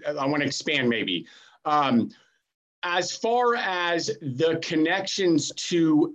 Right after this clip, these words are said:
investors that you see, when they find you or they're coming to you early in conversations,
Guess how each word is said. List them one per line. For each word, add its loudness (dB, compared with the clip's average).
investors 0
that -2
you 4
see, -4
when 0
they 2
find 0
you 2
or 0
they're -2
coming -2
to 0
you 2
early 0
in 2
conversations, -2